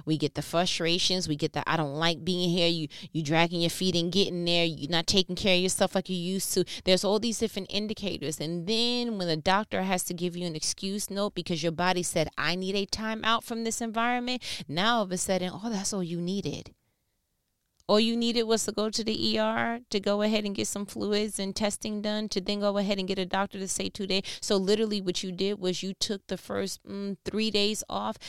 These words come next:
that you probably nev-, never had to take off before, and now all of a sudden your body's like, "Thank you."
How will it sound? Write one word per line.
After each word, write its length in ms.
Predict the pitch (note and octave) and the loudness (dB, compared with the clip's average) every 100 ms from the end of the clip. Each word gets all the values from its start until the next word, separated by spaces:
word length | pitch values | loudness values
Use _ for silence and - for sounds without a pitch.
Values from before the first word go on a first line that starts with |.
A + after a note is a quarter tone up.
| - | -2
that 160 | E3+ - | 0 0
you 80 | |
probably 360 | F3 A3 G#3+ G#3+ | 0 2 2 2
nev-, 300 | G3 G3 G#3 - - | 2 2 0 -4 -12
never 340 | E3+ F#3+ A3 A3+ | -2 0 4 4
had 220 | G3+ G#3 | 6 4
to 60 | G3 | 2
take 260 | A#3 G#3 | 0 2
off 160 | G#3 G3+ | 2 0
before, 420 | G3 - A3 G#3+ A3+ - - | -4 -6 0 0 0 -4 -2
and 120 | E3+ | 0
now 120 | G3+ | 2
all 60 | G#3+ | 2
of 60 | G#3 | 0
a 40 | |
sudden 260 | - F#3+ F#3 | 0 0 2
your 120 | F#3 | 0
body's 360 | F#3+ G3 F#3 | 0 0 0
like, 200 | E3 D#3+ | -2 -4
"Thank 340 | - F#3+ G3 - | 0 0 0 0
you." 160 | D3+ | 0